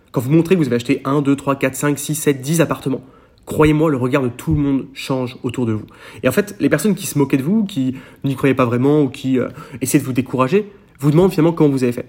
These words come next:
Et là, ça devient concret. Et en fait, ce qu'il faut comprendre, c'est qu'il faut pas vou-, en vouloir à ces personnes. Il faut pas les critiquer. Il faut pas dire, voilà, ce sont des personnes qui sont des, des profiteuses, et cetera.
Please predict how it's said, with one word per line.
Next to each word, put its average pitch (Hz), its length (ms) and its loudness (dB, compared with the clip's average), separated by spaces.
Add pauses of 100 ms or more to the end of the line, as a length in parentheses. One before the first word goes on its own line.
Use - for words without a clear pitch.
(240)
Et 131 60 2
là, 196 400 2
ça - 120 -6
devient 123 140 0
concret. 127 300 -4 (320)
Et 135 80 -6
en - 60 -4
fait, 208 100 4
ce - 80 -8
qu'il - 60 -14
faut 151 80 2
comprendre, 175 280 0
c'est - 80 -8
qu'il - 80 -18
faut 151 60 0
pas 196 120 0
vou-, 196 200 -2
en 139 80 -2
vouloir 139 280 2
à 123 40 -6
ces - 120 -8
personnes. 139 260 -2
Il 120 60 -4
faut 117 100 -6
pas 131 80 -2
les 123 100 0
critiquer. - 380 -6
Il - 40 6
faut - 60 -12
pas 117 80 -2
dire, 120 160 -2
voilà, 120 160 -2
ce - 160 -10
sont - 100 -12
des 78 80 -10
personnes - 260 -8
qui - 100 -12
sont 120 120 -6
des, 104 160 -6
des - 120 -12
profiteuses, 156 520 0
et - 80 -8
cetera. 139 300 -4